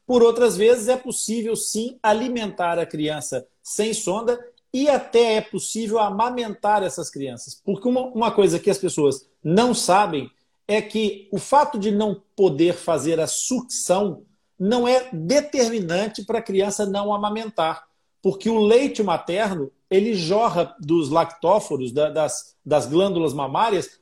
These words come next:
mesmo sem a criança chupar o seio materno. Ela basta movimentar a mandíbula por baixo do seio materno que o leite sai. Depois, o problema é que a criança tem que estar numa posição mais verticalizada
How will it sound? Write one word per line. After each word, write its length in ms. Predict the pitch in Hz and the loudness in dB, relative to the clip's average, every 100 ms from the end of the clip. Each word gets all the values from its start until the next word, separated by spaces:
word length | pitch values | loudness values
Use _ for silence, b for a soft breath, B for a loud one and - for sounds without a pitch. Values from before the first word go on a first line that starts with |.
| - | -8
mesmo 540 | 170 214 302 240 254 | -2 2 2 2 -2
sem 300 | - 240 247 | -4 -4 -4
a 40 | 240 | -4
criança 420 | 220 220 214 233 | 0 0 0 -6
chupar 600 | - 269 233 - 196 220 233 - | -4 -6 -6 0 0 0 -4 -6
o 100 | 220 | -8
seio 320 | - 214 214 | -2 2 2
materno. 560 | 214 220 190 170 147 139 _ _ - | 2 -6 -2 -4 -4 -12 _ _ -2
Ela 220 | 185 202 | 2 2
basta 340 | 208 226 254 | 2 0 -2
movimentar 720 | 226 262 208 240 247 208 190 | 2 2 2 -4 -8 -6 -4
a 60 | 185 | -4
mandíbula 580 | 175 160 139 151 143 - | -6 -10 -8 -2 -4 -2
por 140 | 170 | -6
baixo 380 | 143 160 160 175 | 2 2 2 -4
do 100 | 147 | -8
seio 280 | - 151 147 | -4 -2 -2
materno 520 | 131 156 226 208 170 _ _ - | -4 -2 -2 -2 -6 _ _ -2
que 100 | 220 | 2
o 80 | |
leite 360 | 214 202 208 220 | 6 6 4 -2
sai. 440 | - 185 156 143 - _ _ - | 0 2 2 -2 -10 _ _ 0
Depois, 440 | 202 233 262 240 | 2 4 4 2
o 80 | 226 | 0
problema 420 | 226 208 226 247 | -2 -2 -2 -2
é 60 | 240 | -4
que 120 | 240 | -4
a 40 | |
criança 380 | - 220 208 202 | -8 -6 -6 -6
tem 160 | 220 214 | -8 -8
que 60 | |
estar 180 | - 185 | -4 -4
numa 220 | 175 180 | -2 -4
posição 520 | 175 175 160 - 147 135 | -2 -2 -4 -4 -4 -2
mais 380 | 185 220 190 | 0 2 0
verticalizada 1000 | 151 170 - - 151 131 127 208 196 147 | 0 -2 -4 -4 -4 -2 0 0 2 -2